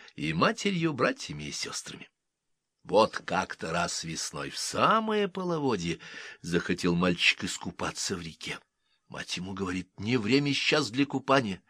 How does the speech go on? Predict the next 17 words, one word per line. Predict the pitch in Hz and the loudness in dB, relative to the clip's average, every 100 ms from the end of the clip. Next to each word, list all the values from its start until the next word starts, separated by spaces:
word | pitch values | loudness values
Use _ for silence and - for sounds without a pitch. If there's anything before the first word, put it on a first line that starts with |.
| - - - | -18 -18 -4
подожди, | - 151 160 143 180 | 0 4 4 2 -2
когда | 165 170 180 | 6 8 8
река | 175 185 | 8 6
войдет | 180 180 165 185 | 8 8 8 6
в | 120 | 4
берега | 185 185 160 180 | 2 4 8 8
и | - 180 | 8 6
вода | 180 170 208 | 6 8 6
потеплеет». | 196 190 190 - 170 147 113 - - - - - - - | 6 4 0 2 6 8 6 -2 -16 -16 -16 -16 -10 4
Но | 214 | 10
мальчик | 233 202 - - - | 10 12 8 6 4
не | 92 | 2
послушался, | 92 - 98 - - - - - _ _ _ | 0 0 0 -2 -2 -4 -6 -8 _ _ _
тайком | - 185 - 254 139 | 6 6 6 4 6
убежал | 101 98 101 101 | 4 8 10 10
на | 101 165 226 | 8 6 6
реку, | 98 85 - 147 | 4 0 -2 -2